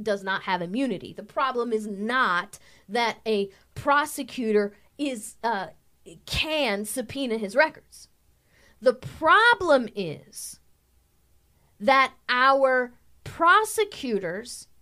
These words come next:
have become weaponized by political factions so that they will file frivolous criminal charges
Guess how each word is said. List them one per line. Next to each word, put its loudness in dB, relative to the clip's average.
have 2
become -6
weaponized 0
by 4
political -2
factions -6
so -6
that -2
they 6
will 4
file 4
frivolous 0
criminal -2
charges 0